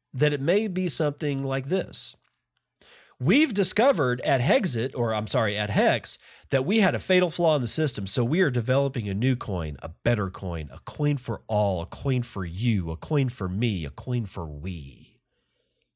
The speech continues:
And that coin will be so much better. And you're going to get that coin. Just give us a few months to make this new coin.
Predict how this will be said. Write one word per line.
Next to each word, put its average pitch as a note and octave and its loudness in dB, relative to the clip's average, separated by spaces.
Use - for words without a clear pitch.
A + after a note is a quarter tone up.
And B2 2
that E3+ 4
coin G#2+ 0
will C#3 4
be B2 2
so E3+ 4
much D#3 -2
better. A#2+ -2
And C#3 4
you're F#3+ 6
going G#3 4
to E3 2
get E3 0
that A2+ 0
coin. E2 -4
Just C3+ 2
give E3+ 2
us G3 0
a B2+ 0
few G#3 -6
months - -6
to G#2 -2
make D3+ -2
this D3+ -2
new D3+ -2
coin. F#2 -10